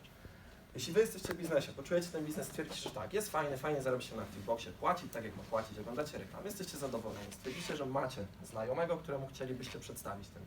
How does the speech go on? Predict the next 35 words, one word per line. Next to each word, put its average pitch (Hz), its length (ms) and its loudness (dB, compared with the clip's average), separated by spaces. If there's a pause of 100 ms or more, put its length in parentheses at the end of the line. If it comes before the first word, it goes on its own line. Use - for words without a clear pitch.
biznes, - 220 -12
znajomego, 143 460 2
znajomą, 110 460 -2
męża, 110 400 -4
żonę, 104 320 -4 (400)
po 156 80 -2
prostu - 260 -2 (440)
jakąś - 260 -2
osobę. - 320 -10 (640)
Pokazujecie 196 520 6
jej 123 100 -4
ten 117 100 -4
biznes, 151 300 0
ta 143 100 4
osoba - 240 0
jest 117 120 -4
zainteresowana, 139 640 2 (180)
dołącza 117 360 8 (240)
do 165 80 4
waszego 135 480 0
zespołu, 139 500 2 (380)
do 131 100 0
całego, 117 420 2 (440)
do 123 80 -6
całej 127 200 2
struktury, 120 480 -2
do 110 100 -6
całego 110 260 -2
biznesu 104 420 -8
Omega. 104 240 -8 (560)
I 131 40 -8
ta 190 100 10
osoba 175 300 6
wykupuje 135 400 0
sobie 117 280 0